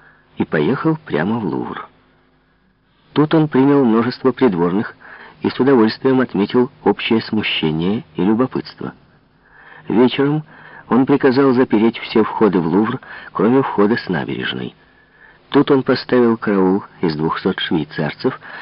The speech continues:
которые ни слова не знали по-французски. Им приказано было пропустить только сундуки и никого не выпускать. Ровно в одиннадцать под сводами послышался тяжёлый стук повозки,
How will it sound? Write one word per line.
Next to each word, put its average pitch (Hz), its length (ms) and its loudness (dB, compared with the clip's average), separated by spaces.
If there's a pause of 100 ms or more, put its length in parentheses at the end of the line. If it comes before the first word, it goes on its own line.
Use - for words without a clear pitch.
(140)
которые 120 400 2
ни 123 120 4
слова 143 320 0
не 139 120 2
знали 101 280 -2
по-французски. - 720 -8 (920)
Им 139 200 4
приказано 135 540 2
было 120 200 4
пропустить 110 600 -2
только 95 300 0
сундуки 80 500 -4
и 135 120 2
никого 85 340 -4
не 104 100 -2
выпускать. - 580 -8 (1700)
Ровно 160 400 4
в 156 40 4
одиннадцать 131 520 4
под 101 180 -2
сводами 127 400 2
послышался 117 600 -2
тяжёлый 113 420 0
стук - 320 -8
повозки, 95 580 -4